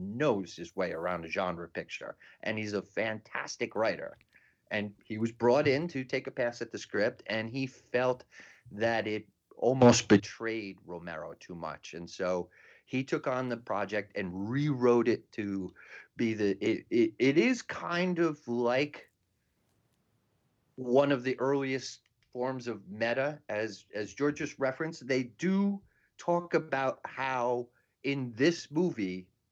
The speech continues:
the movie Night of the Living Dead exists. And so it,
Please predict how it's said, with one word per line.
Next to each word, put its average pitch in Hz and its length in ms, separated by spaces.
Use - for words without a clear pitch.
the 113 180
movie 123 460
Night 110 260
of 110 80
the 101 80
Living 98 340
Dead 92 440
exists. 90 920
And 107 160
so 107 360
it, 104 140